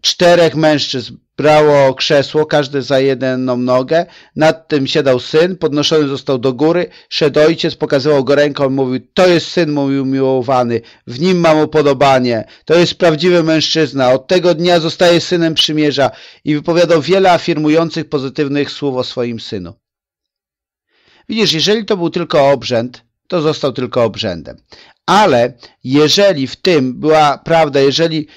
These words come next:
ojciec miał dobrą relację z synem, jeżeli ojciec wprowadzał syna w to całe środowisko, w którym on żył ze swoimi kolegami, to ta tożsamość nadana z zewnątrz była przez syna akceptowana.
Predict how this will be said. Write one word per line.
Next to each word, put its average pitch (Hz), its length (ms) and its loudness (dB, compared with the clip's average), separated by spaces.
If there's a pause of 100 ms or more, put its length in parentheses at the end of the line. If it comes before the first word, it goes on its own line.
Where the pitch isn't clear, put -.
(140)
ojciec 160 340 0
miał 135 160 0
dobrą 151 300 0
relację 147 380 0
z - 120 -10
synem, 110 340 -4 (320)
jeżeli 165 360 0
ojciec 170 380 0
wprowadzał 165 680 0
syna 156 420 0
w 123 100 -6
to 143 260 0
całe 165 280 0
środowisko, 156 640 -4
w - 40 -14
którym 139 300 -2
on 156 160 0
żył 143 160 -2
ze 135 100 -6
swoimi 143 380 -4
kolegami, 135 580 -2 (440)
to 151 220 2
ta 156 220 0
tożsamość 190 720 -2
nadana 156 420 0
z 123 80 -4
zewnątrz 147 540 0
była 160 220 2
przez - 280 -4
syna 143 240 -2
akceptowana. 113 840 -2